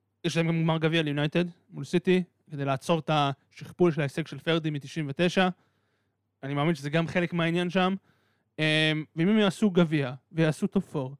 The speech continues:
הייתה להם עונה מאוד טובה, כן? בסוף. עם כמה שהיה להם קשיים, וכמה זה, צריך לראות איך זה ממשיך, יש שם המון בלגן עם הבעלות. אתה יודע, הרעיון הזה של, אה,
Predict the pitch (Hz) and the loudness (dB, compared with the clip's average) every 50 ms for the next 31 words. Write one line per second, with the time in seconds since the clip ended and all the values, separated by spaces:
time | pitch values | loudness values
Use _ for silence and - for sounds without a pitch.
0 | _ _ _ _ _ _ _ - 160 214 294 285 220 247 269 226 208 240 233 - | _ _ _ _ _ _ _ -10 -6 -6 -2 -2 0 0 2 4 2 2 2 2
1 | 220 202 247 294 247 180 160 - - 180 196 220 233 220 190 160 - - 160 135 | 0 2 2 2 2 2 0 0 0 2 2 2 0 -2 -4 -6 -6 -6 -6 -6
2 | - - _ _ _ _ _ _ _ - 156 151 - 175 190 190 - 208 196 190 | -6 -10 _ _ _ _ _ _ _ -12 -8 0 2 4 4 6 6 6 4 4
3 | 180 - - - 180 170 180 208 220 196 160 151 - 185 175 170 165 175 196 226 | 0 -2 -2 -2 0 2 2 0 -2 -4 -6 -6 -4 -4 -2 0 0 0 0 -2
4 | 262 277 262 _ _ _ _ _ _ _ - 190 180 190 190 185 - 190 175 165 | -4 -6 -10 _ _ _ _ _ _ _ -8 0 2 4 4 4 2 0 0 0
5 | 160 147 143 - 214 208 - - - - 131 123 135 143 151 147 147 147 147 151 | 0 0 0 2 0 0 0 -2 -8 -18 -14 -6 -4 -2 0 0 0 0 0 0
6 | 147 147 147 143 139 143 143 147 151 156 147 - - - _ _ _ _ _ _ | 0 0 -2 -4 -4 -2 -2 -2 -2 -4 -4 -6 -10 -20 _ _ _ _ _ _
7 | _ _ 135 147 156 156 143 - - _ - - 156 160 165 156 165 170 185 196 | _ _ -2 0 0 0 0 -2 -8 _ -4 -2 0 2 2 4 4 4 4 4
8 | 202 196 190 175 - - 175 165 165 170 165 165 165 | 2 2 0 0 0 2 4 4 6 6 6 6 4